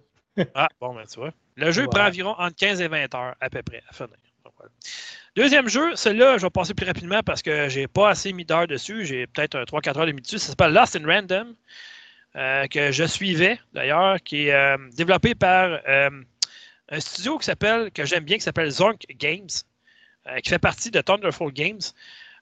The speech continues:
Speaker 2: Euh, ça, c'est ceux qui nous ont offert, en passant, euh, les styles de jeu comme, euh, It's, It's, Stick It to the Man, euh, Zombie Vikings,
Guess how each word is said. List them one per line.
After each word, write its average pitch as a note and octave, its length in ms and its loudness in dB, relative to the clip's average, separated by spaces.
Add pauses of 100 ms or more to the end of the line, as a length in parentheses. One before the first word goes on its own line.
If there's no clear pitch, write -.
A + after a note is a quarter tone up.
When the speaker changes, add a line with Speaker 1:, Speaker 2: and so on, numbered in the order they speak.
Speaker 2:
Euh, C#3 180 4
ça, D#4 160 0
c'est G3+ 180 2
ceux C4+ 340 -2
qui - 160 -8
nous D3+ 180 -2
ont F3+ 140 4
offert, G3+ 600 4
en F3 160 0
passant, F3 640 0
euh, B2+ 640 -4 (160)
les D3 140 -2
styles G#3+ 460 2
de E3 160 4
jeu F#3+ 340 2
comme, F#3+ 420 4 (640)
euh, B2+ 680 -2 (100)
It's, - 300 -2
It's, D#3 440 2
Stick G3+ 280 2
It B3 140 0
to - 80 -10
the G3 140 6
Man, F3+ 320 -2 (300)
euh, C#3 460 -6 (180)
Zombie F#3+ 380 2
Vikings, F#3 640 0